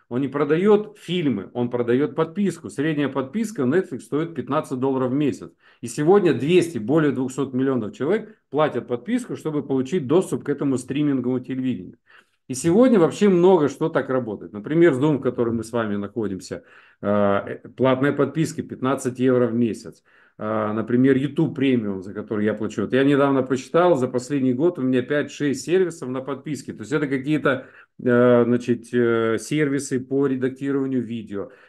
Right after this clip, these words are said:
Это, э, Telegram Premium, YouTube, как я сказал, и так далее. То есть сегодня все эти, э, бизнесы, да, особенно те, которые в интернете, они предлагают модель подписки, потому что выгодно и не только, э,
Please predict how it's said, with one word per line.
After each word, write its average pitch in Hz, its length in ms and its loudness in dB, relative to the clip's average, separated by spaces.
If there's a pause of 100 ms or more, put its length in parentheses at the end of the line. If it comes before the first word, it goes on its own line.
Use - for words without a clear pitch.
Это, 135 680 4
э, 113 540 0
Telegram 127 600 0
Premium, 98 500 -4
YouTube, 135 440 0
как 110 200 -6
я 107 100 -6
сказал, 101 380 -2
и 135 120 -2
так 143 200 0
далее. 127 260 4
То 117 80 -4
есть 117 120 -4
сегодня 208 640 4 (580)
все 180 360 2
эти, 151 800 0
э, 107 320 -12
бизнесы, 208 560 2
да, 120 260 0
особенно 127 440 0
те, 117 120 -4
которые 107 340 -6
в 104 60 -6
интернете, 147 540 0
они 175 120 2
предлагают 185 520 0
модель 165 260 -2
подписки, 160 640 -8 (240)
потому 175 300 4
что 185 180 0
выгодно 160 480 4
и - 20 2
не 165 140 -2
только, 226 560 2 (240)
э, 120 680 0